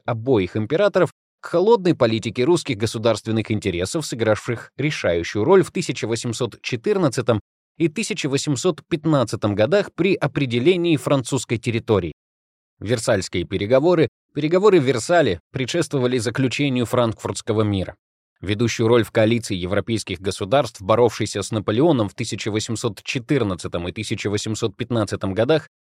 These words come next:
играли Россия, Англия, Австрия и Пруссия. Три последние державы настаивали на закреплении разгрома Франции, требуя значительного уменьшения её территории.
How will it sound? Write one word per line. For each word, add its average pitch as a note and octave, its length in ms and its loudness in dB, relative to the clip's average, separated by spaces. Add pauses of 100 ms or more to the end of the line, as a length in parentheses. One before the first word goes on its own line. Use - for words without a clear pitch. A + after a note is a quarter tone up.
(120)
играли B2 340 2
Россия, D#3 580 2
Англия, A#2+ 480 0
Австрия G2+ 460 0
и - 100 -10
Пруссия. A2+ 480 -6 (420)
Три A2+ 180 -2
последние F#2+ 520 -4
державы G#2+ 520 2 (280)
настаивали A2 540 0
на A2 100 0
закреплении A2+ 580 -2
разгрома G#2 500 2
Франции, B2 480 0
требуя A#2 360 0
значительного A2+ 640 -2
уменьшения A2 640 -2
её G2+ 260 -2
территории. G2 580 -2